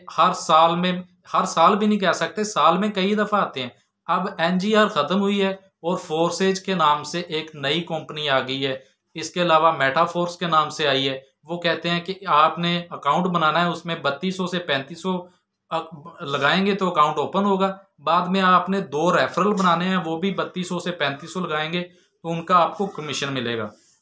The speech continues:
तो आगे वो दो बनाएंगे, इस तरह करके chain बनाएंगे।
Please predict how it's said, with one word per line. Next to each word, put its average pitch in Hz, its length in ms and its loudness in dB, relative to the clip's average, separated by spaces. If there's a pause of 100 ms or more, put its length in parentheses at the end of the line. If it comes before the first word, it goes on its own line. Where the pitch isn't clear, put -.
(160)
तो 185 180 -6
आगे 156 300 4
वो 170 200 0
दो 180 200 -2
बनाएंगे, 165 360 0
इस 175 140 -6
तरह 175 160 0
करके 170 300 -2
chain 170 340 -4
बनाएंगे। 170 420 0